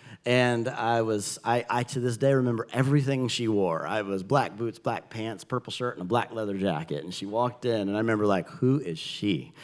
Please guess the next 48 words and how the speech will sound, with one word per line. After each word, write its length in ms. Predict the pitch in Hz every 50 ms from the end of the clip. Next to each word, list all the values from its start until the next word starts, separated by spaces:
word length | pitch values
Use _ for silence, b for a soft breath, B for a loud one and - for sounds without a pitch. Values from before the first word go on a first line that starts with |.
| B B B B B B B B B B -
And, 200 | 120 127 135 135
and, 380 | 135 - - 147 143 135 131 127
uh, 400 | 131 123 120 117 117 107 113 123 135 143 147
I 320 | 143 135 123 113 113 123 127
remember 480 | 123 123 127 131 143 147 143 143 135
to 140 | 131 - 131
this 160 | 131 139 135
day, 260 | 127 151 151 147 147 139
and 220 | 127 123 123 - 135
at 120 | 127 -
the 100 | - 123
same 540 | - - - - - 202 208 208 208 202 180
time, 540 | - 131 117 101 101 98 101 104 120 135 147
um, 600 | - 113 107 104 101 98 98 92 92 92 95 - b b b b b b b -
Matt 260 | 110 117 147 165 143
and 100 | 143 135
Rachel 380 | 143 156 170 160 - 147 135
came 380 | - - 123 123 120 117 113 107
to 120 | - 117
the 80 | 98 98
church, 600 | 92 - - 101 101 98 95 - - - - - - - -
um, 600 | 90 92 92 87 87 85 85 82 82 82 - - - - _ _ _ _ - - - - - - _ _ _ _ _ _ _ _ -
a 80 | - 95
month 320 | 104 110 123 151 156 -
after 240 | 156 151 - - 160
we 80 | 156
got 240 | 147 156 156 160 -
married, 460 | 110 98 95 90 90 92 95 98 110 - - b b b b b b
which 120 | - - -
I 60 | 104
feel 220 | 98 - - 139
like 180 | 139 131 117 -
was 180 | 104 95 92 101
really 260 | 120 135 143 139 120
just 260 | 110 113 104 - -
a 40 | 101
relationship 760 | 101 98 101 107 107 - 107 92 - - 104 95 95 - -
that 160 | 92 82 73
was 160 | 85 87 87
there 200 | 95 98 101 104
by 140 | 98 95 92
the 100 | 90 85
Lord 460 | 85 85 85 90 95 98 90 87 82
for 160 | - - 95 92
where 220 | 92 92 92 90
we 160 | 90 98 98
were 100 | 87 85
going. 460 | 82 87 87 82 80 - - - -